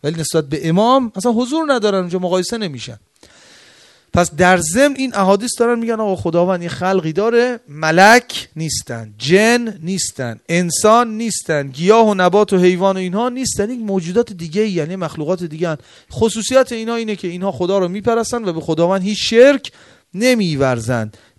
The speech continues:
بعد کار اینها چیه؟ عبادتشون چیه؟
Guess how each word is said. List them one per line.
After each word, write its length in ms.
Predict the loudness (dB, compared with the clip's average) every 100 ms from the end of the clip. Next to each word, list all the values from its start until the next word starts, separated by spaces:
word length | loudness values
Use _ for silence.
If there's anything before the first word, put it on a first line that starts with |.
| 2
بعد 240 | 4 2
کار 340 | 2 8 10
اینها 380 | 8 4 -2 -6
چیه؟ 420 | -6 -8 -8 -10 _ _ _ _ _ _ _ _ _ _
عبادتشون 680 | 6 8 6 4 0 -4 -4
چیه؟ 400 | -4 -4 -4